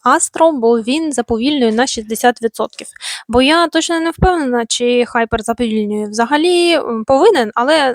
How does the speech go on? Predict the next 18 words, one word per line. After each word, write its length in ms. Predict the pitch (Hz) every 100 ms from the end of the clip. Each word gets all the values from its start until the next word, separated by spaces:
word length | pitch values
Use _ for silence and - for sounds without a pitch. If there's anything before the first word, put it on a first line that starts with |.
| 247
не 140 | 269
знаю, 300 | 233 202 202
бо 160 | 214 285
іноді 320 | 302 262 262
здається, 380 | 233 269 311 247
що 120 | 240
він 120 | 240
заповільнює, 500 | 226 240 285 320 269
іноді 500 | - 262 285 226 247
ні. 240 | 240 214 - - -
Бо 120 | 226 240
в 60 |
нього 220 | 269 294
в 40 | 277
параметрах 540 | 269 320 359 - 247
там 220 | 254 269
не 60 | 269
написано 460 | 277 269 - 214